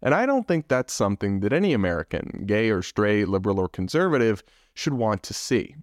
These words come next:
So my take on this whole Nick Merckx controversy is that not only did he basically do nothing wrong, but that the entire saga just shows how intolerant the L G B T activists,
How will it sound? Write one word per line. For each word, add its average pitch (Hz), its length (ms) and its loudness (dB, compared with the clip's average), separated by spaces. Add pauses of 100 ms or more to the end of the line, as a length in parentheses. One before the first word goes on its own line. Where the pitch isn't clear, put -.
(120)
So - 120 -4
my 233 120 2
take 240 200 0
on 214 120 2
this 160 100 0
whole 147 200 0
Nick 120 200 0
Merckx 117 380 -2
controversy 107 880 -2 (320)
is 156 100 -2
that 165 220 0
not 180 260 0
only 240 220 2
did 139 140 2
he 131 180 2 (200)
basically 117 460 0
do 101 140 0
nothing 95 320 -2
wrong, 123 500 0 (380)
but 165 140 2
that 196 200 0
the 185 80 -2
entire 185 560 0
saga 107 460 2
just 110 200 -2
shows 95 420 0
how 104 180 0
intolerant 113 1000 0
the 98 140 2
L 101 120 2
G 107 140 -4
B 101 140 0
T - 160 -4
activists, 95 760 -2